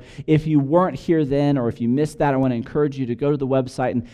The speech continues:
and listen through that series, because we were able to really dig into what prayer is in, in, in a very deep way, and, and we're able to spend time on different aspects of prayer. So I want to encourage you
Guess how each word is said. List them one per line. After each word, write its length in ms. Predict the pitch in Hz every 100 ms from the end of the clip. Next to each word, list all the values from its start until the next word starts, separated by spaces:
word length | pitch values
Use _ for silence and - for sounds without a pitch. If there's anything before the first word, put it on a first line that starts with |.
| -
and 100 | 131 135
listen 320 | 175 - 165
through 180 | - 156
that 220 | 135 60
series, 500 | - 135 120 101 101
because 480 | 131 127 139 123 - - _ _ -
we 100 | 139
were 160 | 139
able 260 | 147 170 170
to 80 | 139
really 360 | 123 156 160
dig 280 | 123 143 139
into 420 | 110 135 135 135
what 440 | 117 123 151 - -
prayer 260 | 143 135
is 500 | 82 123 120 113 104
in, 200 | 90 117
in, 200 | 113 120
in 280 | 120 120 117
a 40 | 110
very 240 | 131 139
deep 280 | 107 120 -
way, 460 | 98 98 80 73
and, 180 | 117 117
and 340 | 110 117 117 -
we're 180 | 127 123
able 280 | 135 147 139
to 160 | 135 117
spend 460 | - 139 135 127
time 400 | - 120 117 117
on 160 | 107 107 - -
different 280 | 143 139 -
aspects 500 | 131 - 107 95 92
of 80 |
prayer. 280 | - 98 85
So 120 | -
I 40 | 127
want 120 | 147
to 40 |
encourage 380 | 139 - 165
you 60 | 156